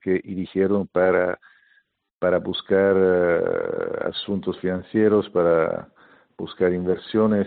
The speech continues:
y para alejarse, eh,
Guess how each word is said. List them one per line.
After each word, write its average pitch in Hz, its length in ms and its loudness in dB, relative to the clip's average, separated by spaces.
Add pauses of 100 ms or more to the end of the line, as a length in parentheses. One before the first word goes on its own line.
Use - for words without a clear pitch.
(120)
y 90 100 -10
para 95 440 2
alejarse, 95 1000 -4
eh, 50 800 -12